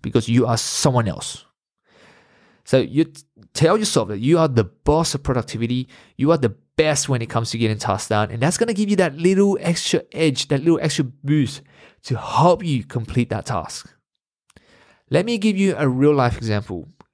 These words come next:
Have you heard of Kobe Bryant? If you haven't, he's this really, really famous N B A player. Okay, so Kobe Bryant had this mentality, and it was called the Mamba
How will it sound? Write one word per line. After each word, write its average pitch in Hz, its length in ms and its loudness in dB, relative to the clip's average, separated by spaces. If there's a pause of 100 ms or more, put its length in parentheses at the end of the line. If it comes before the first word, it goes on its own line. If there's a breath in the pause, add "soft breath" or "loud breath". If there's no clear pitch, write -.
(440)
Have 135 180 0
you 170 60 6
heard 180 100 6
of 175 80 -4
Kobe 160 240 2
Bryant? 170 520 0 (420)
If 135 160 -8
you 127 100 -2
haven't, 202 680 -2 (580 soft breath)
he's 131 260 2
this 120 200 -2
really, 127 640 2
really 120 460 2 (440)
famous 117 580 0 (180)
N 117 140 -6
B 117 160 2
A 110 80 2
player. - 320 -8 (180)
Okay, 117 340 -6
so - 160 -2
Kobe 175 260 2
Bryant 175 300 2
had 147 240 2 (220)
this 131 400 0 (140)
mentality, 120 600 -2
and 110 140 -6
it 104 40 -8
was 120 160 -4
called 117 380 0 (340 loud breath)
the 107 180 4
Mamba 113 680 2